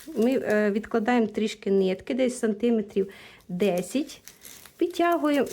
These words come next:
м, до самого верха, до самої нитки. Бачите, я підтягнула до самої нитки. Робимо знову таку петелючку.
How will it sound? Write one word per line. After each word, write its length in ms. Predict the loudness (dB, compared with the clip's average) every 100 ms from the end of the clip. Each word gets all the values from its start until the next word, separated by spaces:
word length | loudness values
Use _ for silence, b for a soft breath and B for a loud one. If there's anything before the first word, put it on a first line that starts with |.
| -4 -4 -12 _ _ -6
м, 200 | 0 2
до 160 | 2 0
самого 520 | 0 2 4 4 4
верха, 540 | 2 0 2 2 4 2
до 120 | 0
самої 520 | 2 2 4 4 4
нитки. 520 | 4 2 -2 -2 -2
Бачите, 500 | 0 0 -2 -4 -4
я 160 | -2 -4
підтягнула 580 | -6 -6 0 2 2 0
до 140 | -4
самої 400 | -2 0 0 0
нитки. 360 | -2 -2 -4 -6 B B B B _
Робимо 460 | 0 2 2 4 4
знову 400 | 4 4 4 2
таку 340 | -4 -4 -4
петелючку. 1000 | -2 -2 0 2 4 2 -2 0 0